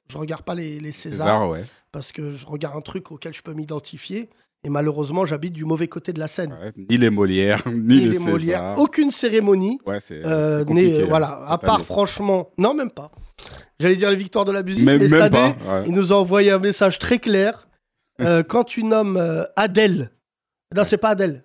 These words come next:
Speaker 1: Angèle.
Speaker 2: Angèle.
Speaker 1: Je confonds, hein, les deux. Adèle, c'est la grosse. Et même plus. Attends, même plus. Cette vanne aurait été grave il y a quelques,
Speaker 2: <laughs>
Speaker 1: mais ça marche même pas.
Speaker 2: Non, ça
Speaker 1: Ouais.
Speaker 2: marche même plus, elle a
Speaker 1: Elle est,
Speaker 2: maigri.
Speaker 1: elle, elle est
Speaker 2: Ah oui.
Speaker 1: totale. Elle s'est mise avec un Renoir, t'as vu ?
Speaker 2: Ah ouais, bah
Speaker 1: Qui,
Speaker 2: oui,
Speaker 1: je
Speaker 2: c'est
Speaker 1: pense,
Speaker 2: ça,
Speaker 1: lui a
Speaker 2: le
Speaker 1: dit, «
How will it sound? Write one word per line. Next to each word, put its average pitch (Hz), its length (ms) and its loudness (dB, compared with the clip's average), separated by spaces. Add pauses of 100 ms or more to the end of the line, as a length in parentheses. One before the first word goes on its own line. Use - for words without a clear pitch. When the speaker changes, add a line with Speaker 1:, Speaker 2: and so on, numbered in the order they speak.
(160)
Speaker 1:
Angèle. 208 480 0 (140)
Speaker 2:
Angèle. 104 360 2
Speaker 1:
Je - 40 -10
confonds, 220 360 -2
hein, - 20 2
les 180 140 2
deux. 165 320 0
Adèle, 170 340 -2
c'est - 120 -10
la 165 120 -2
grosse. 156 400 -12 (460)
Et 185 80 2
même 262 200 4
plus. 294 240 4 (960)
Attends, 185 360 0 (300)
même 233 340 2
plus. 294 240 6 (240)
Cette 208 280 2
vanne 202 400 2
aurait 190 220 4
été 202 180 2
grave 175 280 2
il 180 40 2
y 180 40 4
a 170 40 4
quelques, 185 420 2 (240)
Speaker 2:
<laughs> 285 240 2
Speaker 1:
mais 180 240 2
ça 180 160 0
marche 190 240 -4
même 240 140 2
pas. 190 220 -2 (140)
Speaker 2:
Non, 202 140 -2
ça 185 80 -2
Speaker 1:
Ouais. 196 60 4
Speaker 2:
marche - 160 -2
même 156 100 2
plus, 208 160 -2
elle 151 80 4
a - 40 4
Speaker 1:
Elle 165 60 2
est, 165 40 4 (100)
Speaker 2:
maigri. 139 300 -2
Speaker 1:
elle, 165 100 -4
elle 202 80 0
est - 40 -8
Speaker 2:
Ah 147 60 -6
oui. 165 160 -6
Speaker 1:
totale. 349 380 -6
Elle 160 100 -6
s'est - 120 -8
mise 208 140 -4
avec 175 200 -6
un 156 60 -6
Renoir, 202 360 -6 (120)
t'as 139 100 -12
vu ? 302 240 -10
Speaker 2:
Ah 101 120 -2
ouais, 156 120 -2
bah 151 60 -10 (140)
Speaker 1:
Qui, 165 100 -4
Speaker 2:
oui, 156 60 0
Speaker 1:
je - 40 -8
Speaker 2:
c'est - 60 -18
Speaker 1:
pense, - 180 -6
Speaker 2:
ça, 117 80 -14
Speaker 1:
lui 170 60 -6
a 165 80 -6
Speaker 2:
le - 40 -12
Speaker 1:
dit, « 165 380 -16